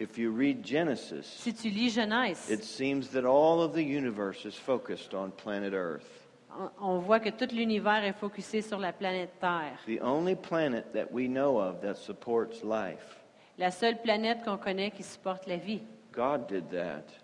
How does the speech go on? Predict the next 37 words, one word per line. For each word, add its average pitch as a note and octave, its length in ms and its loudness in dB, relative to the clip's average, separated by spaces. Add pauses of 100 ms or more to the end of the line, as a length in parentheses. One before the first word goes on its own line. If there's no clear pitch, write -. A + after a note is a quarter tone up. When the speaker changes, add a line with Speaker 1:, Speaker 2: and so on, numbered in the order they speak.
(140)
Speaker 2:
Dieu G#3+ 300 0
le G#3 140 4
fait. D3+ 320 -4 (320)
Speaker 1:
And G2+ 60 -8
he F#2+ 100 -4
did F2+ 220 -4
it G2+ 100 -6
for A2+ 240 -2
us. G2 260 -4 (140)
Speaker 2:
Puis G3+ 100 -4
il G3 100 -2
le F#3+ 120 0
fait G#3 160 -4
pour G3+ 180 -4
nous. G#3 260 -2 (220)
Speaker 1:
He A2+ 100 -2
didn't A#2 300 -2
do B2 180 0
it C#3 120 0
so C3 160 -4
you A#2 180 -2
could A#2 200 -4
grow A#2 300 4
up A#2+ 140 0
and B2 100 -6
starve A2 440 0
to G#2+ 100 -10
death. F2 320 -4 (300)
Speaker 2:
Il F#3+ 80 -4
l'a G3 100 2
pas A3 160 2
fait A3+ 220 2
pour A3 160 -2
que - 80 -2
tu - 280 -6
puisses G3 220 0
grandir G3 640 0